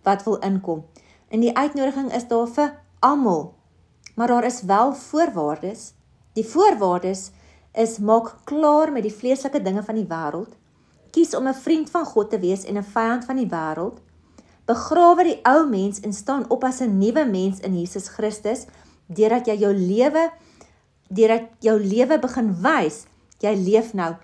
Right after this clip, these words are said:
gehoorsaam aan God. Markus agt vers vierendertig sê, "En toe hy die skare saam met die, sy disippels na hom geroep het, sê hy vir hulle, 'Wie agter my aan wil kom, moet homself verloon en sy kruis opneem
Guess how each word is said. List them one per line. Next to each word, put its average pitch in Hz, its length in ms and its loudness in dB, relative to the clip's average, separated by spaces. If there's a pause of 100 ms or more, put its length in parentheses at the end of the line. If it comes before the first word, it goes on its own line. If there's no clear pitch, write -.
(140)
gehoorsaam 170 720 -4 (200)
aan 170 160 -8
God. - 360 -16 (880)
Markus 202 400 -6
agt - 220 -2
vers 214 200 -2
vierendertig 190 480 -2
sê, 180 200 -4 (440)
"En 214 160 -4
toe 269 140 0
hy 247 120 4
die 240 100 0
skare 285 640 2 (140)
saam 247 260 0
met 240 120 -2
die, 220 240 2
sy 214 200 -2
disippels 254 500 -2
na 226 80 0
hom 196 160 0
geroep 233 340 -2
het, 190 160 0
sê - 180 -2
hy 208 180 2
vir 208 160 -4
hulle, 170 340 -4 (500)
'Wie 262 180 0
agter 262 360 2
my 202 540 0
aan 226 380 0
wil 214 260 4
kom, 170 260 -2 (200)
moet 190 160 -4
homself 311 500 2
verloon 175 380 -2 (280)
en 208 140 -6
sy 214 140 -2
kruis 294 500 0
opneem 175 440 -2